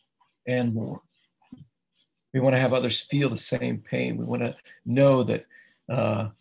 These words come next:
they're going through what we went through, and we want them to know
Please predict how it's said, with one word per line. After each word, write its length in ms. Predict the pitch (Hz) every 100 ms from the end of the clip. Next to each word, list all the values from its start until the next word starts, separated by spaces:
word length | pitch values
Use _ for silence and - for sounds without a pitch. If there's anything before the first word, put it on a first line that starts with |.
| _ _ _ -
they're 240 | 147 143
going 300 | 127 131 120
through 300 | - 131 131
what 200 | 117 113
we 180 | 127 160
went 220 | 127 110
through, 260 | - 117 -
and 500 | 139 143 139 117 110 107
we 140 | 127
want 260 | 131 127 -
them 140 | 127
to 120 | 123
know 380 | 117 117 113 107